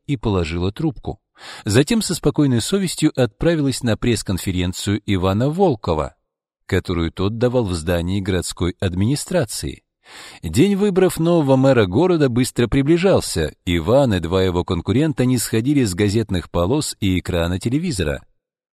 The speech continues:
Марина дождалась, когда выступление Волкова подошло к концу, и репортеры начали расходиться, а затем подошла к нему.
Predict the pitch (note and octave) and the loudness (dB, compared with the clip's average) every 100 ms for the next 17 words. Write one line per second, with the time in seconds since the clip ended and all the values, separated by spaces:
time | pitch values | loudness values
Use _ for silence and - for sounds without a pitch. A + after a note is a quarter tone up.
0 | _ G2 C3+ A3 G3+ B2+ G#2 A2 G#2+ - | _ 0 2 2 2 0 2 2 2 -2
1 | E2+ F2 F2 - G2 G#2 G2 F2+ E2 F2+ | -4 -2 -2 -2 -2 0 0 0 0 -2
2 | - D#2 - E2 D#2+ E2 D#2 - E2+ - | -2 -6 -4 -4 -2 -2 -4 -2 -2 0
3 | F#3+ F#3+ - - G3+ F#3+ - C#3+ - F3 | -2 -2 -4 -2 0 2 2 0 2 2
4 | D#3+ A#2 B2+ B2+ A#2+ G#2+ F#2+ - F2 C#3+ | 2 2 0 0 0 2 0 -2 -2 -2
5 | - - C#3 - - F#2 D#2+ E2 A#2 A2 | -4 0 -2 -2 -6 -4 -4 -4 -2 -2
6 | A2+ - A2+ D#3+ - F3 - E2 D#2+ | -2 -4 -2 -2 2 0 0 -4 -4